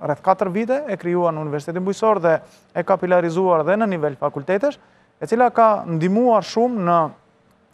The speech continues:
a, familiarizimin e studentëve me, a, punëdhënësit potencial,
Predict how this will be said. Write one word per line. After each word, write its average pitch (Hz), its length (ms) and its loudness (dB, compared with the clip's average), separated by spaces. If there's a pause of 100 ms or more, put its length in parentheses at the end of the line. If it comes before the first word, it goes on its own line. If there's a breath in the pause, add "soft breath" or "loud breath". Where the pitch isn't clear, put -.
a, 135 140 0
familiarizimin 180 840 0 (160)
e 165 120 -4
studentëve 170 600 -2 (320)
me, 139 340 0 (120)
a, 123 140 -8 (160)
punëdhënësit 160 500 0
potencial, 233 580 0